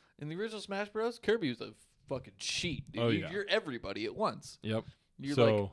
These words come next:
Speaker 1: "I'm gonna play with Kirby, you're gonna play with Link. Okay, we're about to have the same powers, so I'm just gonna eat you,
Speaker 2: Oh my
Speaker 1: dude."
Speaker 2: god, it'd be so funny if he, like, he did that and he, like, pooped people out, and then, like, people would really get confused, like, "Wait,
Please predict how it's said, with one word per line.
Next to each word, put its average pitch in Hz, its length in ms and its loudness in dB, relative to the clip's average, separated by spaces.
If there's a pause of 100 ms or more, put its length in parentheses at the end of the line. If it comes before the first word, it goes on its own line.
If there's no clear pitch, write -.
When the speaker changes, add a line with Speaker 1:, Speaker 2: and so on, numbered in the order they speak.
Speaker 1:
"I'm 147 100 -2
gonna 165 140 -6
play 165 140 -2
with 151 100 -2
Kirby, 165 280 2
you're 135 160 0
gonna 127 80 -6
play 143 160 4
with 117 120 -6
Link. 135 320 -2
Okay, 131 220 2
we're 123 100 -2
about 131 180 0
to 123 80 -4
have 123 100 0
the 110 80 -8
same 107 280 -6
powers, 104 400 -8
so 110 100 -6
I'm 107 80 -6
just 131 140 -12
gonna 107 160 -10
eat 107 160 -8
you, 123 60 -2
Speaker 2:
Oh 127 120 4
my 139 160 4
Speaker 1:
dude." 110 60 -4
Speaker 2:
god, 104 220 6
it'd 104 100 4
be 110 80 0
so 113 260 4
funny 104 380 -2
if 101 80 -4
he, 117 120 -4
like, 98 220 -2
he - 180 -10
did 98 220 -4
that 104 160 4
and 90 80 -2
he, 104 80 -2
like, 98 120 -2
pooped 107 180 0
people 104 240 0
out, 92 180 2
and 101 100 -4
then, 101 220 -6
like, 95 220 -8
people 107 240 -10
would 92 100 -8
really 95 160 -6
get 98 160 -8
confused, 95 340 -12
like, - 140 -16
"Wait, 87 220 -10